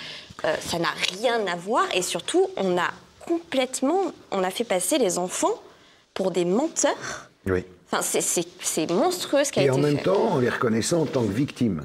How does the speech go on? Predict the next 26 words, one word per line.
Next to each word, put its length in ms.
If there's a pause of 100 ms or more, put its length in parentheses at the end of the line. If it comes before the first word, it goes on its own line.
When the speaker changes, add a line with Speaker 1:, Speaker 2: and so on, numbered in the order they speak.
(100)
Speaker 2:
ce 80
qui 80
est 40
très 260
étrange. 420 (300)
On, 80
comment 280
peut-on 360
être 140
menteur 340
et 40
victime ? 260
Ah 80
si, 240
ils 140
ont 80
chacun 320
Speaker 1:
Oui, 120
Speaker 2:
reçu 300
Speaker 1:
enfin. 280 (320)
Speaker 2:
la 120
somme 560 (300)
de 120
vingt 220
mille 240
euros 320